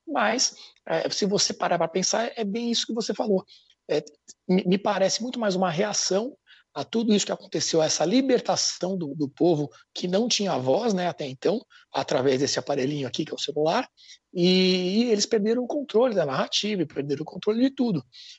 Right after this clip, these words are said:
Tivemos a eleição do, do Bolsonaro, temos pessoas com outro tipo de pensamento que não é aquele que eles querem, agora eles querem controlar. É um absurdo, tem coisas ali que, é, realmente não dá pra acreditar que alguém possa colocar aquilo e dizer que tá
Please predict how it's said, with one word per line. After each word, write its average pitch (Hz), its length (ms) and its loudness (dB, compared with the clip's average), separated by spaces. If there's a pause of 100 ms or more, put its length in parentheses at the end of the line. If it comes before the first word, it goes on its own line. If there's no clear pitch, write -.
(160)
Tivemos 175 420 2
a 165 60 6
eleição 165 400 2
do, 160 140 -2
do 165 80 2
Bolsonaro, 220 500 0
temos 190 240 -2
pessoas 160 540 0 (340)
com 190 180 -6
outro 247 300 0
tipo - 280 -2
de 165 80 0
pensamento 156 640 0
que - 140 -6
não 185 180 -4
é 190 80 0
aquele 160 340 0
que - 80 -4
eles 175 200 0
querem, 226 320 -2 (340)
agora 240 320 2
eles - 160 -2
querem 247 260 -4
controlar. 247 540 0 (360)
É 233 60 -10
um - 60 -10
absurdo, 247 640 2 (280)
tem 196 120 -2
coisas 196 320 4
ali 165 280 2
que, 165 360 0
é, 139 180 2
realmente 160 600 -2 (240)
não 240 200 -6
dá 233 160 0
pra 226 100 0
acreditar 175 540 -2
que 190 100 -4
alguém 143 380 -2 (280)
possa 147 300 0
colocar 147 400 0
aquilo 170 280 -4
e 180 60 -4
dizer 156 240 2
que 165 120 -8
tá 147 280 0